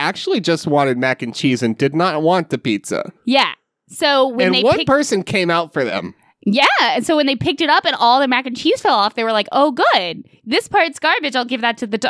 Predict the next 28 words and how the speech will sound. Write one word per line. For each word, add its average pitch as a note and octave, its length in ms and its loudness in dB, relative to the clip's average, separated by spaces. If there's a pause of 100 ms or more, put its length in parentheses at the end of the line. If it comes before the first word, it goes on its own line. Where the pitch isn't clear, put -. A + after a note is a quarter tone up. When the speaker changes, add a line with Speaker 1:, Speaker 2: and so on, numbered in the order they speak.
(120)
Speaker 2:
I'll A#3+ 180 0
just A3+ 280 -10
give G#3 180 -4
my G#3 160 0
food F4 260 0
scrap - 320 -4
to - 80 -16
the F3+ 80 -6
dog, F#3+ 520 0 (520)
and F#3+ 120 -2
I'll G#3+ 140 2
just G3+ 180 -8
eat A3 100 -4
this G#3 140 -2
bowl G#3 180 2
of F#3+ 60 2
mac F#3 180 -2
and F3+ 80 -8
cheese." - 520 -4
Speaker 1:
<laughs> - 760 -12
Speaker 2:
And G3+ 140 0
I A#3 80 2
think B3 200 0
that's G#3+ 240 -2
what G#3+ 120 -4
happened. E3+ 400 -8 (1300)
Because C#4 300 0 (100)
otherwise, A#3 1000 2